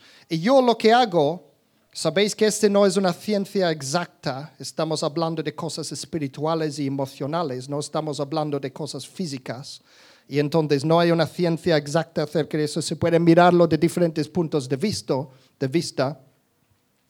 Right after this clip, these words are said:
pero la manera que yo lo veo yo divido la felicidad en dos componentes de la siguiente manera. La felicidad es igual al contentamiento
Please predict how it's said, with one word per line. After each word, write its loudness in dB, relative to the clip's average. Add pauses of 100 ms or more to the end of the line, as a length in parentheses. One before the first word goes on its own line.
pero 4
la 4
manera 4
que -2
yo 2
lo 2
veo -4 (400)
yo 4
divido 0
la 2
felicidad -2
en -4
dos 2 (320)
componentes 2 (400)
de -2
la 4
siguiente 2
manera. 2 (520)
La 4
felicidad 2 (420)
es 0
igual 2
al 0
contentamiento -2